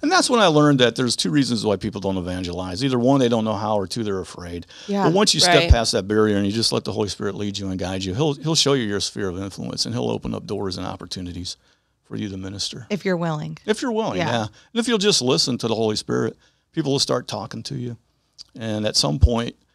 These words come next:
Speaker 1: there'll be your entrance. The Holy Spirit will say,
Speaker 3: Mm-hmm.
Speaker 1: "There, there's the entrance." And the door will open, and you'll get the opportunity to talk. But here's the exciting
Speaker 2: Yeah.
Speaker 1: thing about evangelism, 'cause I heard this from a man named Hutch Strom, who came to a church when we were in Cape Cod. And he said this. He said, "Think of evangelism as people as fruit."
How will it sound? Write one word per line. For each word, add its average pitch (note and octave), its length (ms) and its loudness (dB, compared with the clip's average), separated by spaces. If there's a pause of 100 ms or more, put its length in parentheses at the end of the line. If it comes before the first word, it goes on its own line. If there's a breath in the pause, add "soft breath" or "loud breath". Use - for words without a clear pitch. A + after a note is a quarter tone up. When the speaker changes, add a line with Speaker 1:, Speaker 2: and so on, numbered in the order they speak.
(240)
Speaker 1:
there'll A#2+ 180 4
be B2+ 160 4
your A2 260 2
entrance. G#2 360 -4
The G#2+ 80 -4
Holy G#2 180 -2
Spirit G#2 220 -2
will F#2+ 60 -4
say, F#2 160 -2
Speaker 3:
Mm-hmm. G#2 80 -4
Speaker 1:
"There, G2 200 -4
there's G#2 260 -4
the G2 100 -8
entrance." - 460 -16 (100)
And A2+ 100 -20
the G2+ 60 -10
door A2 200 -2
will G#2 100 -2
open, G#2+ 380 -10 (540)
and G2+ 100 -10
you'll G#2 80 -4
get G#2+ 160 -6
the A#2 100 -6
opportunity A2 420 -6
to G2+ 80 -8
talk. G#2 320 -6 (200 loud breath)
But B3 100 6
here's D#4 180 4
the B3+ 100 4
exciting F3+ 360 6
Speaker 2:
Yeah. D3 60 -2
Speaker 1:
thing C#3 120 4
about A#2+ 220 4
evangelism, G#2+ 560 0
'cause C3 140 -2
I C3+ 80 4
heard G3+ 160 2
this D#3 160 2
from A#2 160 -2
a A2 40 -2
man A2+ 200 0
named G#2+ 160 -2
Hutch B2+ 200 -2
Strom, G2+ 460 -4 (540 soft breath)
who B2 100 -2
came B2+ 220 0
to B2 80 2
a A2 40 0
church B2 340 -2
when G#2 140 -2
we G#2+ 100 0
were G#2 140 -2
in G2+ 160 -2
Cape G2+ 220 -6
Cod. G2+ 320 -8 (380 soft breath)
And D3+ 100 -4
he E3 60 2
said G#3 280 2
this. G#2+ 240 2
He C#3+ 60 0
said, C#3 300 2
"Think A#3+ 200 2
of D3+ 360 0
evangelism A#2 680 2
as G2+ 140 -2
people A#2+ 320 -2
as G2 140 -4
fruit." F#2 380 -12